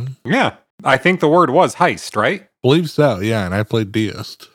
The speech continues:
Speaker 1: Damn, am I about to lose another game in October?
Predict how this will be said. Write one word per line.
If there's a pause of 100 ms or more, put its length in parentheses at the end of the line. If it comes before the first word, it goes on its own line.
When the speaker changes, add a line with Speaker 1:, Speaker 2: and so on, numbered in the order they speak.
(160)
Speaker 1:
Damn,
am
I
about
to
lose
another (440)
game (160)
in
October?